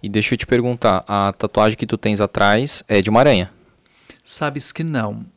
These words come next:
Speaker 1: É?
Speaker 2: É um, é um extraterrestre.
Speaker 1: Ah, para.
Speaker 2: Sim, só que a cabeça do E T tem a ver com o símbolo da sabedoria, que é a coruja.
Speaker 1: Tá, tu pode só virar rapidinho pra,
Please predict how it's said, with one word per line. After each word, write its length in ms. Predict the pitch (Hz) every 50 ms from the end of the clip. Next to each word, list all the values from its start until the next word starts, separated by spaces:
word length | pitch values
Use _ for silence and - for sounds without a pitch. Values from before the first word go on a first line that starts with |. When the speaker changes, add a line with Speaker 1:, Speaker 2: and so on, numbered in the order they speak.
| _ _ _ _ -
Speaker 1:
É? 380 | 110 120 113 120 143 175 175 175 -
Speaker 2:
É 80 | 123
um, 60 | 123
é 20 | 127
um 60 | 127
extraterrestre. 1200 | 131 143 135 - 143 131 - 151 143 120 120 107 104 104 - - - - - - - - 131 - _ _ _ -
Speaker 1:
Ah, 180 | 127 107 92 -
para. 420 | - - 104 95 92 92 95 - _ -
Speaker 2:
Sim, 320 | - - - 135 113 104
só 160 | 104 - 123 107
que 60 | -
a 40 | -
cabeça 420 | - 127 113 117 123 123 - 143
do 180 | 123 120 127 135
E 60 | 131
T 260 | 127 - - 139 139 135
tem 120 | - 151 147
a 60 | 143
ver 220 | 120 135 143 143 143
com 160 | - 156 156
o 60 | 143
símbolo 560 | - - - 151 151 151 143 156 156 156 156
da 180 | 143 139 139 135
sabedoria, 560 | - - 131 143 139 143 143 135 135 139 143
que 140 | 143 - 139
é 40 | 135
a 40 |
coruja. 680 | 135 - 156 156 139 117 107 104 95 95 117 113 117 107 - _
Speaker 1:
Tá, 140 | - - - - - -
tu 180 | - 101 101 -
pode 260 | - 113 110 110 104 -
só 420 | - - 113 110 107 104 104 101
virar 320 | 98 98 104 101 101 101
rapidinho 520 | 104 104 101 - - 95 98 101 104 101 95
pra, 560 | - 101 95 95 95 95 92 92 95 98